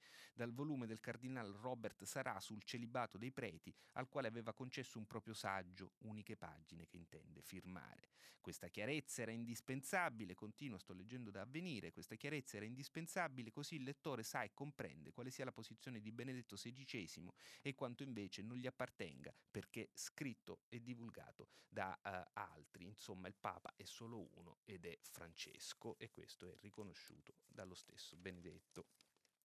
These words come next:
cioè dallo stesso, eh, Ratzinger. Eh,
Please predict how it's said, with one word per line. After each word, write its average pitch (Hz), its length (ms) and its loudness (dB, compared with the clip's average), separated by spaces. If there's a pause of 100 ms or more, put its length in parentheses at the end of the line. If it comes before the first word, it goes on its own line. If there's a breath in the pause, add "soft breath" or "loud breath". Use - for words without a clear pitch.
(120)
cioè - 140 -8
dallo 95 200 -6
stesso, - 440 -8 (380 loud breath)
eh, 87 320 2
Ratzinger. - 1120 -6 (400 loud breath)
Eh, 104 760 2